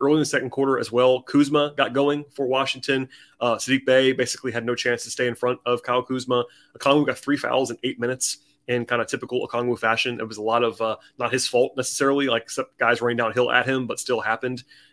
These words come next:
And the offense kinda cooled off as well. Washington had their first big run, a twelve to four push, take the lead mid-quarter. Uh, Beal went down, actually, for Washington after taking an inter-, uh, sort of inadvertent elbow from Capela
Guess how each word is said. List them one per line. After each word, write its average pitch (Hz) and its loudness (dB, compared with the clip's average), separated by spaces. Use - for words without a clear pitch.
And 123 -2
the 120 4
offense 120 0
kinda 117 -4
cooled 120 -6
off 117 2
as 110 -8
well. 113 2
Washington 123 2
had 113 0
their 135 4
first 151 4
big 156 2
run, 147 0
a 113 -12
twelve 127 -2
to 120 -10
four 127 -4
push, 127 -2
take - -10
the 107 -14
lead 131 -2
mid-quarter. 123 0
Uh, 120 -2
Beal 147 8
went 113 6
down, 139 4
actually, 120 0
for 113 -6
Washington 117 0
after 113 -8
taking 113 -6
an 104 -6
inter-, 127 0
uh, 113 -2
sort 110 -6
of 113 -6
inadvertent 123 0
elbow 120 4
from 107 -14
Capela 117 0